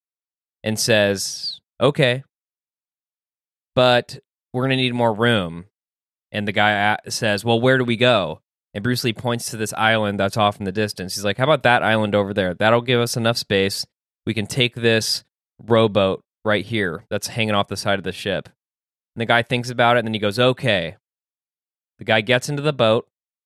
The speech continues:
and he's waiting for Bruce Lee to follow him in. Bruce Lee unties the boat, and now he's, like, being towed behind the ship.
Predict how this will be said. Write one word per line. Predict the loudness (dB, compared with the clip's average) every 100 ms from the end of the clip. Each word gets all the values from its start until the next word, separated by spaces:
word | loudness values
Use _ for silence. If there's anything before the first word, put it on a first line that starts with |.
| _ _ _ _ _ _ _ _ _ _ _ _
and | -4 -2 -2
he's | 0
waiting | -2
for | -2
Bruce | -4 -2 -2
Lee | -2
to | 0
follow | 2 2 2
him | 0
in. | 0 2
Bruce | 0 0
Lee | 0 0
unties | 2 2 0 0
the | -2
boat, | 2 2 2
and | 2
now | 2
he's, | 2 -2
like, | 0 0
being | 0 -2
towed | 0 2 2 2
behind | 0 0 -2
the | -2
ship. | -4 -4 -4